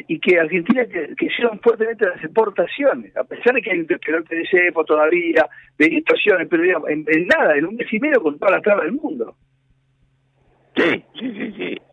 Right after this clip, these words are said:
Speaker 2: Es, eh, es tal cual. Fíjate que inclusive es un... Eh, ante la respuesta que necesita la sociedad de todo esto,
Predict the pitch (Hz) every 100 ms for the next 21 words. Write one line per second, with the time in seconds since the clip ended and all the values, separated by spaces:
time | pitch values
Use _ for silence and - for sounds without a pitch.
0 | _ _ - 143 156 143 120 139 139 95
1 | 110 - 160 214 233 139 - - _ -
2 | - - 143 110 104 85 _ _ _ _
3 | 131 117 151 139 131 101 107 120 - _
4 | _ - - 165 131 120 113 104 98 _
5 | _ _ _ _ _ _ - 113 104 -
6 | - 107 - 104 98 101 - 160 - 107
7 | - 98 95 - - 127 - 104 92 90
8 | - 101 104 92 87 92 92 85 - -
9 | 92